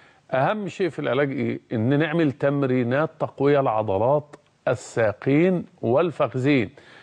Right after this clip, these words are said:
لأن مفهوم يعني إيه دوالي يا أستاذ سعد، والكلام ده أنا بشرحه وشرحته قبل كده، بيحصل ضعف في عضلات جدران الأوعية الدموية، الأوردة السطحية اللي احنا بنشوفها اللي لونها أزرق،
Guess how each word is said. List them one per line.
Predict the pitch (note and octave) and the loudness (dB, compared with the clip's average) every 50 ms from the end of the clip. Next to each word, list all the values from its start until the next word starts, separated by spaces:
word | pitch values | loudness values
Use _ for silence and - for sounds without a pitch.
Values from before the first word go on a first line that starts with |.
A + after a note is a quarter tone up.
| - - - - _ _ _ - | -20 -20 -20 -20 _ _ _ 0
لأن | A#2 A#2+ C3 D3 C#3+ C#3 C3 B2 B2 - - | 2 2 4 4 2 2 0 0 -2 -4 -4
مفهوم | - A#2 B2+ B2 B2 A2+ - - - G3+ G#3 G#3 | -4 -2 0 0 0 0 0 0 2 2 4 4
يعني | F#3+ C#3+ B2 C#3 | 2 2 0 0
إيه | C#3 E3 | 0 2
دوالي | D3+ C3+ B2+ B2 B2+ B2+ A#2+ G#2+ | 2 2 4 4 4 2 2 2
يا | G2+ F#2+ F#2 F#2 F2+ F2+ - | 0 0 0 -2 -4 -6 -8
أستاذ | - - - B2 | -8 -4 -4 -4
سعد، | G#2 - - - A2+ G#2+ G2+ F#2+ E2+ - _ - - - - | -4 -4 -2 0 2 2 2 0 -2 -8 _ -20 -20 -14 -12
والكلام | - A2 - - C3+ C#3+ D#3 D#3 | -10 -8 -4 -2 -2 0 0 0
ده | D3+ | -2
أنا | C#3+ | -2
بشرحه | B2+ A2 G2 - - C#3 C3 - - | -2 -4 -4 -4 -2 -2 -2 -2 -4
وشرحته | C3 G#2 - B2 C3 C3 B2+ - - | -6 -6 -4 -2 -2 -2 -4 -4 -4
قبل | A#2+ A2+ G#2+ G#2 | -4 -4 -4 -6
كده، | - - D#3 E3 F3+ F3 - - - - - - - - - - - | -4 -2 -2 -2 -2 -4 -8 -14 -20 -20 -20 -18 -20 -20 -10 -4 0
بيحصل | A3 A3+ G#3 - - F3 D3 C3 A#2+ | 0 0 0 0 -2 -2 -2 -2 0
ضعف | C3 D3 D#3+ D3 C#3 - - - | 0 0 0 -2 -4 -8 -14 -16
في | A#2 - - C3 C3 C3 C3 - - - _ _ - | -12 -6 -4 0 0 0 0 0 -4 -8 _ _ -2
عضلات | G#2 A2 A#2 A#2+ A2+ A2+ A#2+ C3+ D3 D3+ E3 D#3+ - _ - - - | 0 0 0 0 -2 -2 0 0 0 0 -2 -4 -6 _ -18 -12 -4
جدران | C#3+ B2+ B2 A#2+ G#2+ C3 B2 B2+ C3+ C#3+ C#3+ | -2 0 0 0 2 2 2 2 2 0 0
الأوعية | C#3 C3 - A#2 A2 G#2 G#2+ A#2+ B2+ | -4 -2 -2 -2 0 0 2 2 0
الدموية، | A#2 A2+ A2+ A2+ G#2 G2+ G2 F#2 F2+ F#2 - _ _ _ _ _ _ _ _ _ _ _ _ _ _ _ _ _ _ - - _ - | 0 0 -2 -2 -2 -2 -4 -4 -6 -8 -12 _ _ _ _ _ _ _ _ _ _ _ _ _ _ _ _ _ _ -20 -12 _ 0
الأوردة | - F3 D3 E3+ E3+ F3+ F3 D#3+ | 2 4 4 4 4 2 2 0
السطحية | C#3 - - - A2+ - - - C3+ C3+ C#3 D#3 F3 F#3+ - _ _ | -2 -4 -6 -10 -12 -10 -6 -2 0 0 0 0 -2 -4 -8 _ _
اللي | - A#2 A2 C3 | -2 0 0 0
احنا | B2+ - C3 | -2 -4 -6
بنشوفها | B2 A2+ G#2+ - C#3+ C3 A#2 - A2+ | -6 -6 -4 -2 -2 -2 -2 -2 -2
اللي | A2 | 0
لونها | A2+ B2+ B2 A#2 C3 D#3 | 0 0 0 0 0 0
أزرق، | D#3 D3 F3 G#3 A3+ | 0 2 0 0 0